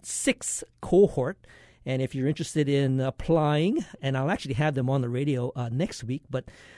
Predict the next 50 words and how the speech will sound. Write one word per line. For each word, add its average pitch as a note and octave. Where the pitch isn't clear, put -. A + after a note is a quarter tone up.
the D3+
deadline's B3
coming A3+
up. G#3+
The D3+
deadline F#3+
is, D3+
I D3
think, D3
eleven, E3
um, C#3
November D#3+
twenty-fourth. D#3+
So C#3+
the C3
deadline's D#3
coming D3+
up. D3
I'll C#3+
have F3
them F#3
on F3
a D3+
show F3
next D#3
week, D3+
but, C#3
uh, C#3
we'll D3
talk D#3
in B2+
more C#3
detail C#3
as C3
to -
what C3+
they're C3+
up C#3
to. C#3+
But, C#3
uh, E3
you F3
can F#3
go G#3
to G3
accelerate G#3
U F#3
H F#3+
dot D#3+
com D#3